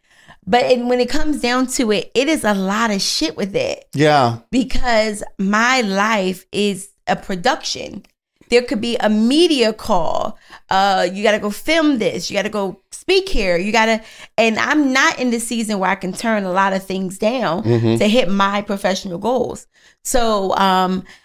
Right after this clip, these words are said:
Speaker 1: I remember I had to stop talking to someone because they were like, "You're always traveling. Like, damn, what if I just wanted to have a Sunday?"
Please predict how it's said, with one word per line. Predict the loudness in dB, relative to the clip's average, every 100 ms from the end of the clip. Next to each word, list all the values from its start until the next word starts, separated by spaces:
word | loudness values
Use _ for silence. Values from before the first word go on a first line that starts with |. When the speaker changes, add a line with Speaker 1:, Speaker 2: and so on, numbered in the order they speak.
| -10 -2
Speaker 1:
I | 0
remember | 2 0 0 0
I | 0
had | 2 0
to | 0
stop | -4 -2 -2
talking | 0 0 2 -2
to | -4
someone | -4 -4 -4 -6 -6 -10 -16 _ _
because | -10 -2 0 2
they | 2
were | 0 0
like, | 0 0 -2 -4 _ _ _ -6
"You're | 0 0 0 -2
always | -2 0 2 2 0 -4
traveling. | -2 0 0 0 -2 -2
Like, | 0 -2 -6 _ _ _ -2
damn, | 2 2 2
what | 2
if | 0
I | -2 -4
just | -6 -6
wanted | -6 -6 -4
to | -4 -4 -8 _ _ _ -4
have | -2 0
a | 0
Sunday?" | 2 2 2 2 0 -4 -12